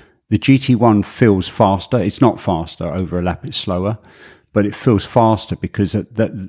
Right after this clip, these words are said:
for the rules for G T one, they got rid of all of the, uh, ground effects.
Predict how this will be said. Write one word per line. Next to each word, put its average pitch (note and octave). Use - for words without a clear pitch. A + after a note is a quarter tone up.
for -
the G2+
rules B2
for -
G G2
T F2+
one, F2
they F#2+
got -
rid G2+
of F2+
all G#2
of E2+
the, F#2
uh, F2+
ground G2+
effects. -